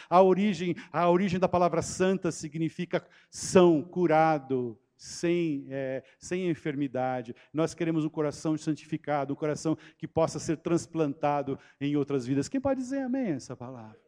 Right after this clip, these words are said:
Lá em Mateus capítulo quinze, versículo dezoito, Jesus está falando sobre os,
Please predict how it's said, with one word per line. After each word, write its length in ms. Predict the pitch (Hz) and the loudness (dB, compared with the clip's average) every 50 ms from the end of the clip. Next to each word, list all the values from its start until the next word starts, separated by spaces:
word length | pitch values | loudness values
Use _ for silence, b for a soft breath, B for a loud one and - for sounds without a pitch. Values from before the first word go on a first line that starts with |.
| _ b b b b b b b b | _ b b b b b b b b
Lá 240 | 143 151 196 220 226 | -4 0 0 2 2
em 60 | 226 | 2
Mateus 420 | 220 220 202 214 - 226 220 214 - | 2 2 0 2 2 2 2 2 0
capítulo 540 | - 220 196 - 220 220 214 220 208 196 | -2 -4 -4 -2 -4 -6 -4 -2 -4 -4
quinze, 320 | 190 - 214 220 220 185 196 | -2 -2 -2 -2 -2 -2 0
versículo 420 | 190 208 180 - - 214 - 208 | 0 -2 -2 -2 -6 -12 -10 -12
dezoito, 520 | 180 175 165 151 190 214 220 214 214 196 175 | -12 -12 -4 2 6 8 8 8 6 2 -2
Jesus 340 | 165 190 185 175 208 214 | 0 0 0 -2 -4 -8
está 220 | 202 190 - 220 196 | -8 -4 -2 -2 -2
falando 300 | - 208 196 208 214 196 | 0 0 -2 -2 -2 -2
sobre 280 | - - 214 185 202 | -2 -2 -2 0 0
os, 240 | 208 202 196 - - | -2 -2 -4 -6 -12